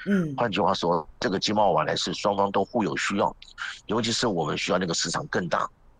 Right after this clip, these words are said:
Speaker 2: 它对我们来说非常重要的一个首要的市场。因此我在这里要跟大家特别报告是，这个情形就证明，你虽然是反中，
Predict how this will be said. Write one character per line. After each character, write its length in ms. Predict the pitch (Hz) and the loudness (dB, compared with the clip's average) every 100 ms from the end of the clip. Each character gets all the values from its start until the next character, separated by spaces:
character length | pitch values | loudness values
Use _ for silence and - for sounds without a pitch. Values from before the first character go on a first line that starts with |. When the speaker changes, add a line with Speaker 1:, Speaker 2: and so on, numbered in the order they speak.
| - | -4
Speaker 2:
它 100 | - | -2
对 120 | 113 | 0
我 60 | 87 | 0
们 80 | 76 | 0
来 60 | |
说 120 | 82 90 | -2 -2
非 180 | - | -2
常 200 | 104 85 - | -2 -2 -2
重 200 | 117 90 | -2 0
要 120 | 80 | 0
的 80 | 78 | 0
一 40 | |
个 120 | 76 - | -4 -4
首 340 | - - 80 | -4 -2 0
要 120 | 110 | 2
的 140 | 95 - - - - - - - | 2 0 -4 -10 -10 -10 -12 -6
市 200 | - 101 | -2 0
场。 220 | - - - - _ _ _ - | 0 -2 -6 -20 _ _ _ -6
因 140 | 123 | -2
此 160 | 123 98 | 0 0
我 140 | 82 | 0
在 100 | 92 | 0
这 100 | 92 | 0
里 80 | 82 | 0
要 80 | 85 | -2
跟 300 | - - 87 87 | -2 -6 -6 -2
大 120 | 85 | 0
家 120 | 85 | 0
特 180 | - 82 | 0 -2
别 100 | 80 | 0
报 140 | 87 | 0
告 160 | 80 82 | 2 2
是， 200 | - 78 - - - - | 0 -6 -8 -10 -10 -10
这 140 | - 101 | -4 -2
个 80 | 104 | 0
情 160 | 92 | -2
形 160 | 85 90 | -2 0
就 100 | 95 | 0
证 200 | - - | 0 -2
明， 240 | 147 117 - - - - - - - - | -4 -8 -12 -20 -20 -20 -20 -18 -18 -8
你 200 | 98 87 | -6 -2
虽 160 | - | 0
然 100 | 104 | 0
是 100 | 90 | 0
反 240 | 92 73 76 | -2 -2 0
中， 220 | 85 | 0